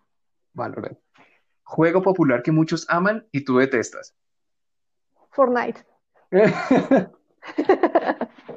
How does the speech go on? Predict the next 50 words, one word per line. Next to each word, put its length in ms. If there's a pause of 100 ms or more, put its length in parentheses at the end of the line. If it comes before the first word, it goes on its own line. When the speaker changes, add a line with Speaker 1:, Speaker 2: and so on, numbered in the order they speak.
(340)
Speaker 1:
¿Por 160
qué? 240
<laughs> 680
Aparte 520
de, 220
de 120
lo 140
que 80
mencionabas 420
hace 120
un 60
momento, 280
que 200
co-, 180
hay 180
como 340
muchas 460
cosas 300
a 60
tener 180
en 140
cuenta, 280
¿qué 80
otra 160
cosa 200
te 100
molesta 360
de 80
Fortnite? 400 (1000)
Speaker 2:
No, 260
realmente 480
es 100
eso, 300
no, 580
eh, 340
siento 320
que 160
salgo 440
y 100
de 100
una 160
vez 120
me 80
están 220
matando, 340
entonces 260
realmente 420
no 120
lo 80
disfruto. 540